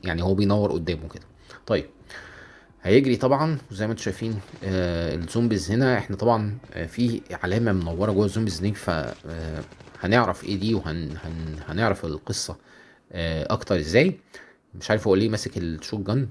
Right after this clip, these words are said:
احنا كده كده هنضرب من غير بقى الشوت جان. زي ما انتم شايفين هنا السلاح ده اقوى شويه، آه، الطلق بتاعه، لكن، آه، وبيضرب، آه، مداه هيبقى اسرع، عدد الطلق هيبقى اكبر.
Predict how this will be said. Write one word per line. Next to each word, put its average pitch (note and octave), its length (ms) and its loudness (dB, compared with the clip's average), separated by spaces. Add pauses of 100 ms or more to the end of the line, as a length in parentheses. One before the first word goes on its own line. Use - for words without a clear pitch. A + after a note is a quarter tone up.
احنا - 200 -12
كده F#2+ 100 2
كده F#2+ 160 0
هنضرب F#2 300 0
من F2 140 -4
غير F#2+ 140 4
بقى E2 120 2
الشوت F#2+ 260 -4
جان. G2+ 120 2
زي F#2+ 140 0
ما F#2+ 60 2
انتم F#2 100 -4
شايفين F#2+ 240 -4
هنا G2 280 0 (100)
السلاح E2 440 -2
ده G2+ 200 2 (300)
اقوى F2+ 320 0
شويه، A#2+ 420 4 (140)
آه، E2 220 -4
الطلق - 260 -4
بتاعه، G#2+ 280 2
لكن، G2+ 220 0 (540)
آه، E2 580 -4 (280)
وبيضرب، F2+ 440 4 (520)
آه، E2+ 160 -6
مداه F2+ 380 2
هيبقى E2 440 0
اسرع، A#2 380 0 (220)
عدد G2+ 180 2
الطلق G2 320 -2
هيبقى F2 320 0
اكبر. A#2+ 300 4